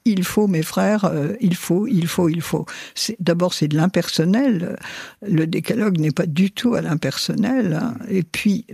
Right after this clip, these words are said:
tout ça, ça rend les gens quand même coupables et malheureux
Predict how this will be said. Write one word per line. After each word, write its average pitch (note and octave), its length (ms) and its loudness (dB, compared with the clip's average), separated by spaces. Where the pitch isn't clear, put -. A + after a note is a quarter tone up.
tout E3+ 120 -2
ça, A3+ 240 0
ça - 220 -2
rend D#3+ 160 0
les F3 120 0
gens F#3 220 0
quand - 140 -2
même F3+ 260 2
coupables F#3 440 0
et C#3+ 40 2
malheureux D3+ 580 2